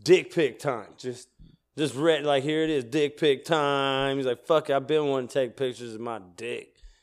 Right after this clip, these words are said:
Speaker 1: And he finally went through with it.
Speaker 2: went to
Speaker 1: You
Speaker 2: town
Speaker 1: know
Speaker 2: with
Speaker 1: what?
Speaker 2: the
Speaker 1: At
Speaker 2: dick
Speaker 1: least he didn't
Speaker 2: pictures.
Speaker 1: turn into fucking Caitlyn Jenner.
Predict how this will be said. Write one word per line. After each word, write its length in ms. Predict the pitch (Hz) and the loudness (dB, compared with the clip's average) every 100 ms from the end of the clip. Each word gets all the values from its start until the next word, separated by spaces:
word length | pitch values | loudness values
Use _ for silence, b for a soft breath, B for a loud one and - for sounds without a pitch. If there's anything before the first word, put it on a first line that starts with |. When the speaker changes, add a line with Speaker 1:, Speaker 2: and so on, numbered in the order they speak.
| _ | _
Speaker 1:
And 140 | 107 127 | -10 -8
he 100 | 120 | -8
finally 420 | - 123 123 123 | -6 -6 -4 -4
went 180 | 131 127 | -6 -6
through 200 | 117 104 | -6 -6
with 160 | 98 | -10
it. 80 | 101 | -12
Speaker 2:
went 420 | 107 107 92 - - | -8 -8 -8 -14 -18
to 80 | |
Speaker 1:
You 60 | 98 - | -18 -12
Speaker 2:
town 320 | 120 117 113 | -6 -2 0
Speaker 1:
know 80 | 131 | 0
Speaker 2:
with 60 | |
Speaker 1:
what? 80 | 139 | 0
Speaker 2:
the 60 | 139 | -2
Speaker 1:
At 60 | 143 | 0
Speaker 2:
dick 140 | 143 | 2
Speaker 1:
least 180 | 156 180 | 2 0
he 40 | 190 170 | 0 -2
didn't 160 | 165 | -2
Speaker 2:
pictures. 80 | 143 | -2
Speaker 1:
turn 200 | 156 151 | -2 -2
into 180 | 147 127 | -4 -6
fucking 420 | - 143 - 113 | -4 -6 -6 -12
Caitlyn 540 | 95 139 123 117 113 104 | -10 -8 -8 -10 -10 -10
Jenner. 360 | 113 123 98 | -10 -10 -12